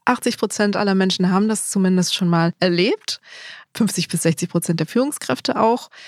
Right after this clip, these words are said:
Ja, ganz typische Gedanken dabei sind, „Ich hab das nicht verdient, ich bin gar nicht kompetent genug, ich bin nicht schlau genug.“ Das ist per se erstmal nicht schlimm und muss auch gar nicht an euch und eurer Persönlichkeit liegen, ist auch oft den Umständen geschuldet.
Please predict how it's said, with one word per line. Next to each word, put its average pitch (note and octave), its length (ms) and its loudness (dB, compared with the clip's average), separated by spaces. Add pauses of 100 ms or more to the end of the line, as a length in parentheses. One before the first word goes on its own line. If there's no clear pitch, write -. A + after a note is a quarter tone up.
(340)
Ja, F3+ 220 2
ganz G#3 260 0
typische G#3 680 0
Gedanken G3 400 0
dabei F#3 380 2
sind, F#3 460 2
„Ich - 120 -6
hab F3 120 -4
das E3+ 160 -2
nicht E3+ 160 -2
verdient, A#3 760 0
ich - 280 -2
bin F#3+ 180 4
gar F3 120 4
nicht F3 120 2
kompetent F#3+ 460 0
genug, F#3+ 280 2
ich F#3 120 -8
bin G#3+ 100 -6
nicht G#3+ 140 -2
schlau G3 260 2
genug.“ F#3+ 440 2 (840)
Das A3 300 0
ist - 360 0 (120)
per F3+ 180 2
se G#3 300 2
erstmal F3 520 2
nicht E3+ 440 -2
schlimm A3 360 2
und F#3 160 2
muss A3 220 2
auch G3+ 140 -4
gar F3+ 160 4
nicht F3 220 2
an E3+ 120 0
euch F3+ 240 0
und F3+ 100 0
eurer F3 160 -2
Persönlichkeit F3 600 0
liegen, E3+ 220 2
ist - 200 -6
auch E3 120 -4
oft - 180 -4
den E3 160 -2
Umständen A#3+ 680 0
geschuldet. A3+ 580 0